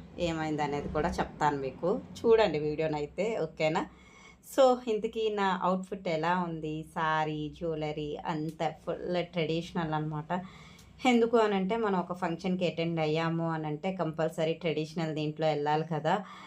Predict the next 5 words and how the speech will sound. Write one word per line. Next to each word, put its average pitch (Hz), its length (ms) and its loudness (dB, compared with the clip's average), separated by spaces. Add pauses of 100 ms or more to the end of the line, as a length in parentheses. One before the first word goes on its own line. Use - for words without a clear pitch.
(220)
నాకైతే 156 680 0
అసలు 160 880 2 (2250)
ఒక 190 280 -6
పక్క 254 600 4 (260)
ఎండలు 214 680 6